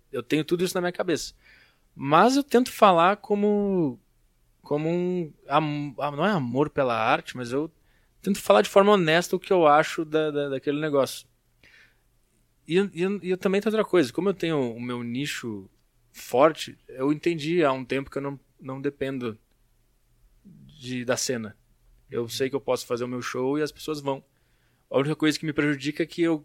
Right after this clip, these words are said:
gostaria de ter mais tempo de palco. Isso é uma coisa que eu não vou ter, eu já aceitei que eu não vou ter isso.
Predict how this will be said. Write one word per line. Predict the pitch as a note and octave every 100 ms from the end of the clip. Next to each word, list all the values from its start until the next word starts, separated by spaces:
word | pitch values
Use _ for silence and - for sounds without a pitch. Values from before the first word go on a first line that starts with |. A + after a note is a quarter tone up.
| _
gostaria | C#3 D3 - C#3+
de | C#3+
ter | -
mais | D3 C#3+
tempo | - C#3+ C#3+
de | C#3
palco. | - B2 D#3+ - - -
Isso | F3
é | F#3
uma |
coisa | F3 E3+
que | F3+
eu |
não | F3+
vou | F3+
ter, | F3 D#3
eu |
já | D#3 E3
aceitei | D#3 - E3 D#3+ D#3
que |
eu | B2+
não | A2+
vou | G#2+
ter | - G2+
isso. | G2+ -